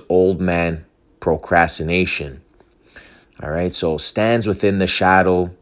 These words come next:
of all people, awaiting the opportunity to spoil their chances of success. So if you're, uh, if you're, if you're looking or you're striving for success, and you're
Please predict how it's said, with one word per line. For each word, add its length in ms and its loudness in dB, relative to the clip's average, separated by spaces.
of 160 -6
all 260 6
people, 560 -4
awaiting 720 2
the 160 -4
opportunity 1000 0
to 100 -6
spoil 500 4
their 180 0
chances 760 -4
of 220 -4
success. 720 -4
So 140 -8
if 140 -8
you're, 180 2
uh, 260 2
if 120 -12
you're, 220 -6
if 140 -12
you're 80 -6
looking 400 -4
or 120 -6
you're 140 -6
striving 400 -2
for 180 -8
success, 800 -4
and 180 -6
you're 280 -6